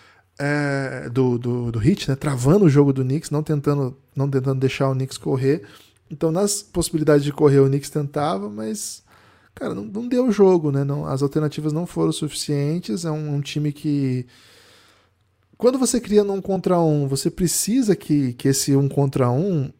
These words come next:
é... se não exatamente carregue você na pontuação ao longo do jogo, claro que assim, quando um contra um seu, o Ju-, Ju-, o Julius Randle e o Jalen Brunson fa-, é, fazem atuações de quarenta pontos, cinquenta pontos, assim,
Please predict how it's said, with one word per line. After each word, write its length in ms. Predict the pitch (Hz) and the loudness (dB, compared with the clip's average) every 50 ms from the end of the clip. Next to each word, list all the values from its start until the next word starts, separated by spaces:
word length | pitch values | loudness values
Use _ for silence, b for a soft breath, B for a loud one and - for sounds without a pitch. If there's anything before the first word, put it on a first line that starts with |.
| _ _ - | _ _ -6
é... 260 | 135 135 135 131 127 - - _ _ _ _ _ _ _ | -4 -4 -2 -4 -6 -10 -14 _ _ _ _ _ _ _
se 220 | - - - - | -6 -4 -2 0
não 240 | 196 190 233 277 339 | 2 2 2 4 4
exatamente 600 | 359 302 240 226 226 208 196 175 170 160 151 - | 4 4 4 4 4 2 2 2 2 0 -2 -2
carregue 600 | - - 160 143 131 113 131 143 175 196 160 147 | 0 2 4 4 4 4 4 2 2 2 0 0
você 320 | 131 135 135 135 - 147 147 | 0 0 0 0 -2 -4 -4
na 100 | 143 135 | -4 -4
pontuação 540 | - 143 131 127 - 123 117 - - 135 | -6 -8 -8 -6 -6 -8 -6 -6 -8 -8
ao 100 | 123 123 | -6 -6
longo 220 | 117 117 117 117 117 | -6 -6 -6 -6 -6
do 100 | 117 110 | -6 -4
jogo, 200 | 110 165 190 175 | -4 -4 -4 -4
claro 260 | - - 151 214 240 | -4 -6 -8 -8 -8
que 80 | - 302 | -8 -8
assim, 180 | - - 143 | -8 -8 -10
quando 300 | 123 - 120 127 135 147 | -12 -12 -10 -10 -8 -8
um 140 | 147 156 165 | -8 -8 -8
contra 320 | 156 165 160 156 160 160 | -8 -8 -8 -6 -6 -6
um 120 | 151 156 156 | -6 -6 -6
seu, 260 | - - - 127 120 | -8 -8 -8 -8 -8
o 120 | - - 139 | -10 -12 -8
Ju-, 220 | 131 135 135 135 139 | -6 -6 -6 -6 -6
Ju-, 320 | 135 135 135 135 139 156 - _ _ _ _ _ | -6 -8 -8 -10 -14 -20 -20 _ _ _ _ _
o 220 | - 135 127 123 120 | -14 -12 -10 -10 -8
Julius 200 | 127 127 127 123 | -8 -6 -6 -4
Randle 200 | 131 135 139 147 | -4 -4 -2 -2
e 20 | |
o 40 | 139 | -2
Jalen 200 | 143 143 147 147 | -2 -2 -2 -2
Brunson 360 | 135 135 127 123 117 - - b b b b b b b b b b b b b | -4 -4 -6 -6 -8 -12 -14 b b b b b b b b b b b b b
fa-, 360 | - - - 147 165 180 185 | -12 -4 -2 -2 0 0 0
é, 220 | 165 139 123 117 117 | 0 0 0 -2 -4
fazem 340 | - - 135 139 135 143 | -4 -2 0 0 0 0
atuações 600 | 139 135 - 131 123 - - - 120 113 113 107 | -2 -2 -2 -4 -4 -4 -6 -6 -6 -6 -6 -6
de 220 | 104 110 110 107 107 | -6 -8 -8 -8 -10
quarenta 500 | - - 120 120 123 135 143 135 135 113 | -8 -6 -4 -2 0 0 -2 -2 -4 -6
pontos, 340 | - - 143 139 120 - - | -6 -4 -4 -4 -4 -6 -8
cinquenta 400 | 127 117 - 143 139 - - 104 | -10 -8 -4 -4 -4 -4 -6 -8
pontos, 460 | - - 156 156 135 117 - - - | -4 -2 0 0 0 -2 -4 -8 -10
assim, 280 | 113 - - 120 110 | -10 -10 -10 -10 -12